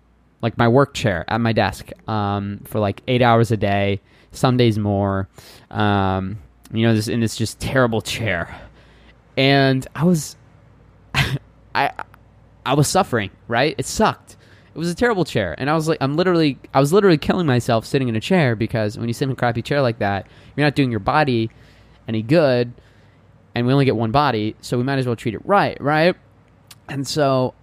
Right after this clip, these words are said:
I was suffering through the stupid chair. Now I have a good chair, and this chair is amazing. So I got a brand new chair. It's a nice chair. It's not, like, a thousand dollar, two thousand dollar, you know, expensive chair. Uh, I mean, it's not a cheap chair, but, like, it's a good chair. It's a solid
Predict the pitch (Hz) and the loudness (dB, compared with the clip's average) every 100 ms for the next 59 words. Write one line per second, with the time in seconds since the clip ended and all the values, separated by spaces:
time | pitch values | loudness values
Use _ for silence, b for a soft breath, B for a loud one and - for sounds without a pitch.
0 | _ - 156 202 190 190 160 151 151 147 | _ -4 2 2 2 4 2 2 0 0
1 | 143 135 139 120 - 147 127 - 117 101 | -2 -6 -4 -4 0 0 0 0 0 0
2 | 123 175 170 139 - 135 127 - 101 90 | 0 2 2 0 2 2 2 -2 -2 -2
3 | 85 117 120 - 143 120 107 107 107 110 | -4 -4 -4 -2 -2 -2 -2 0 0 0
4 | 98 85 - - 107 123 120 143 175 175 | -2 -8 -12 -8 -2 0 2 0 0 0
5 | 160 139 135 - - 113 120 143 - 151 | 2 4 2 -2 -6 -4 -2 -2 -2 -2
6 | 131 127 123 - 131 127 135 131 120 123 | 0 0 -4 -4 -2 0 0 -2 -6 -6
7 | - 123 127 135 123 117 120 - 123 120 | 0 2 0 0 0 2 2 0 0 0
8 | 120 107 107 101 - 104 101 107 B B | 0 0 0 0 -2 -2 -2 -4 B B
9 | B - - - 131 135 110 - 95 85 | B -12 -10 0 0 0 -4 -4 -2 -2
10 | 120 B B B B 92 95 92 - 117 | -4 B B B B -2 0 0 0 0
11 | 117 - 143 117 - 180 - - 98 101 | 0 0 -2 -2 -2 -2 -2 -4 -4 -2
12 | 95 113 147 202 151 - 123 123 120 - | -2 0 0 0 -2 2 2 4 0 -8
13 | - - 107 87 - - 147 - 117 117 | -16 -6 -4 -4 -8 -8 -8 -2 2 4
14 | 120 110 | 2 0